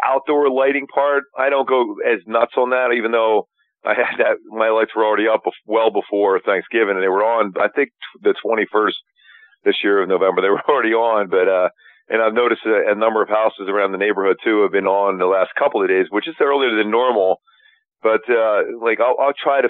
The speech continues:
find some, like, old school, you know, fairly good sized figurines I put out there in my, in my front yard too. I got these things at, uh, off a catalog one time. They're three elves, and, and they're pretty good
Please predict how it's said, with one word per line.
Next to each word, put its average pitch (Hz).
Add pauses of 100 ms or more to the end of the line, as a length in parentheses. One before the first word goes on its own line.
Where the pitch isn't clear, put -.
find 120
some, 98 (520)
like, 98
old 127 (100)
school, 117 (160)
you 113
know, 90 (1120)
fairly 208
good 120
sized 113 (240)
figurines 113
I 95
put 104
out 92
there 92
in 87
my, 90 (100)
in 101
my 87
front 95
yard 85
too. 98
I 90 (260)
got 135
these 120
things 113
at, 98
uh, 92 (640)
off 104
a 101
catalog 113
one 98
time. 104
They're 95 (140)
three 117
elves, 104 (160)
and, 92
and 98
they're 95
pretty 208
good 117